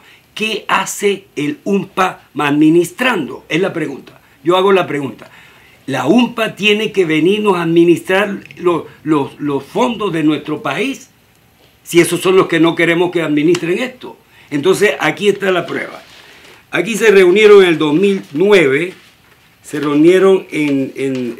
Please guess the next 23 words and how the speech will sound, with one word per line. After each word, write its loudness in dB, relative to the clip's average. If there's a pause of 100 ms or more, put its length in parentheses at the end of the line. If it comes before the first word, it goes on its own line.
en -6
Estados -2
Unidos, 2 (760)
y -8
resulta 0
que 0
aquí -2
los 2
participantes, -4
como -2
parlamentarios, 0 (640)
Cristiano 2
Adames. -2 (1300)
Aquí 0
está, -8
miren. -4 (480)
Cristiano 4
Adames, 0
parlamentario. -2
¿Y -8
parlamentario -2
de -2
qué? -2